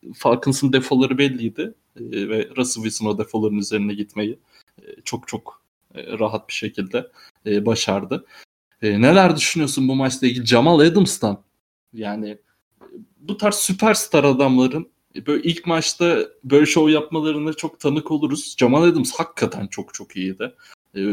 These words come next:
bu kadar iyi oynarsa sezon boyu, e, Seahawks'ın zaten yüksek gördüğümüz tavanını bence daha da yukarıya çıkaracağız. E, neler düşünüyorsun Falcons adına? E,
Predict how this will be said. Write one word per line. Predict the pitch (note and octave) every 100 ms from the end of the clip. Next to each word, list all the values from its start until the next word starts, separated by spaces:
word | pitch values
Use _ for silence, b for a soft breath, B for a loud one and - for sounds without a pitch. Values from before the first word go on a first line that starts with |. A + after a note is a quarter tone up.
| G2 F#2+ G2+
bu | A#2+ B2+
kadar | E3 D#3 E3+ C#3+ -
iyi | C3 C3
oynarsa | F#3+ F3+ D3 B2+ - B2
sezon | B2+ A2+ A#2+ A2+
boyu, | C3+ C4 - b _ _ _ -
e, | B1
Seahawks'ın | - - B2 C#3 C#3 D#3+
zaten | A#2 B2 - G#3
yüksek | C#3 - E3+ E3
gördüğümüz | D#3+ D3 D3 C#3
tavanını | - C#3+ E3 F#3+
bence | D3+ D#3 B2+
daha | B2 D#3+
da |
yukarıya | D#3 B2+ C3 D3+ D#3
çıkaracağız. | - A#2 G#2 C3 A#3 - _ _ _ _
E, | A2+ A2 G#2+ G#2 G2+ F2 - - - A2
neler | B2 D#3+ A3 A3+
düşünüyorsun | - - G3 E3+ - G#3 B3+ _ _ _ _
Falcons | - C#3 C#3 D#3+ -
adına? | C3+ C3+ D3 D#3+ _ _ _
E, | -